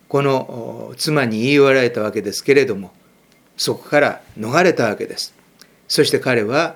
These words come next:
無実の罪を着せられ、牢屋の中に入れられましたが、しかし、えー、彼は王の夢を解き明かすということによって、えー、牢から出ることができ、そしてまた見事に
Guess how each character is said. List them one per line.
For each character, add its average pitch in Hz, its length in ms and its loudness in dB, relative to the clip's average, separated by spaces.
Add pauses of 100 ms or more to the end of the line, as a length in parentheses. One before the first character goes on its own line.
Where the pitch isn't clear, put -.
無 139 180 -2
実 120 300 -6
の 110 100 -6
罪 123 300 -4
を 104 80 -4
着 - 120 -10
せ 151 200 4
ら 160 100 2
れ、 - 220 -4 (520)
牢 127 200 0
屋 123 120 2
の 120 120 -2
中 117 260 -4
に 104 120 -4
入 101 100 -6
れ 139 160 2
ら 147 60 2
れ 147 60 -2
ま 156 140 0
し - 80 -2
た 101 160 -8
が、 95 140 -14 (480)
し - 140 -2
か 175 160 2
し、 147 380 0 (220)
え 113 140 -6
ー、 110 40 -8
彼 117 240 -2
は 143 360 -2 (360)
王 147 220 6
の 123 140 0
夢 120 260 0
を 107 120 2
解 - 180 -10
き 147 120 -4
明 131 120 0
か 143 120 -4
す 190 240 -2 (280)
と 139 80 2
い - 20 6
う 135 60 2
こ 151 120 4
と 180 120 2
に 160 120 -2
よ 127 100 -2
っ 110 40 -6
て、 180 420 0 (320)
え 117 140 -6
ー、 120 40 -2
牢 143 180 6
か 131 140 -2
ら 107 120 -2
出 117 160 2
る 160 100 2
こ 131 140 -2
と 113 120 -2
が 98 120 -8
で 107 160 -6
き、 - 180 -16 (380)
そ - 180 2
し 127 80 -2
て - 60 -10
ま 147 140 0
た 131 120 -2
見 123 160 -2
事 170 260 2
に 104 180 -4